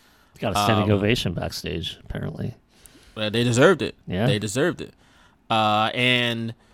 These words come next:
Speaker 2: and Io, I think Io Sky came out, uh, on the, like, you know, elevated because of it, e-,
Speaker 1: Yeah.
Speaker 2: even in defeat.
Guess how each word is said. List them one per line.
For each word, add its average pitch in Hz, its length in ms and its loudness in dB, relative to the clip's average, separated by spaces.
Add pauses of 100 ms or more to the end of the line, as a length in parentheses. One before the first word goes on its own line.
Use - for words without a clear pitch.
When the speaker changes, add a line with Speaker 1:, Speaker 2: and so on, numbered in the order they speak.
Speaker 2:
and 123 120 -4
Io, 139 120 4
I 120 60 6
think 143 180 4
Io 139 140 6
Sky 147 380 10
came 131 220 2
out, 123 280 4 (600)
uh, 131 60 -12
on 110 380 -4
the, 113 80 -4
like, 110 300 -4
you 135 100 -4
know, 113 220 -4 (720)
elevated 139 540 4
because 98 320 -2
of 87 80 -6
it, 71 160 -8
e-, 113 80 -4
Speaker 1:
Yeah. 98 140 -6
Speaker 2:
even 117 180 -2
in 113 80 -4
defeat. 127 420 -2